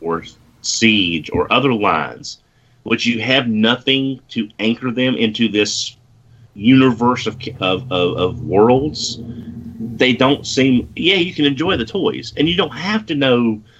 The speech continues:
where they're from or what their motivations are. It's like, is this a good toy? Yes, it's going on the shelf. Is it a bad toy? No, it's going in the box. Whatever the case may be.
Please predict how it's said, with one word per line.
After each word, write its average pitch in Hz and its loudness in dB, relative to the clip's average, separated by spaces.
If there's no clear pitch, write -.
where 131 6
they're 120 4
from 104 2
or 85 -4
what 117 0
their 113 0
motivations 92 -2
are. 80 -4
It's 92 -6
like, 110 0
is 110 0
this 120 -6
a 117 -2
good 127 0
toy? 156 -2
Yes, 98 -2
it's - -16
going 98 -4
on 98 -4
the 98 -4
shelf. 95 0
Is 101 -2
it 107 4
a - 2
bad 104 2
toy? 135 0
No, 117 0
it's - -8
going 87 -6
in 87 -4
the 87 -6
box. - -6
Whatever 123 2
the 113 -4
case 101 0
may 113 -4
be. 95 -2